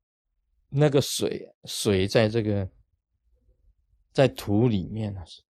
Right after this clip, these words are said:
土中有水，挖，挖，挖，挖到最后，这个水出来了。必须要经过一个挖土的工程，你才能够看见明体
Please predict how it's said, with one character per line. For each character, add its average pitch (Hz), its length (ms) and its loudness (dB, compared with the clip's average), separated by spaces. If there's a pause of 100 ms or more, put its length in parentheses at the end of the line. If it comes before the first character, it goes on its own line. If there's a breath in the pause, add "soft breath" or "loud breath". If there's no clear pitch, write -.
(140)
土 117 280 0
中 147 240 4
有 117 200 2
水， - 360 -8 (680)
挖， 143 220 4
挖， 139 200 4
挖， 135 240 2
挖 139 180 2
到 139 160 2
最 127 240 -4
后， 147 200 -8 (680)
这 156 120 8
个 147 80 6
水 - 600 2 (460)
出 110 240 0
来 104 260 -2
了。 110 60 -14 (1600)
必 226 280 6
须 180 320 2
要 175 180 4
经 185 340 4
过 170 280 6
一 160 80 -2
个 143 100 -2 (160)
挖 202 300 4
土 113 340 -6
的 107 160 4
工 151 320 6
程， 117 340 0 (300 soft breath)
你 131 140 8
才 - 240 2
能 127 180 2
够 131 160 6
看 113 320 0
见 117 220 4
明 98 360 0
体 - 220 -14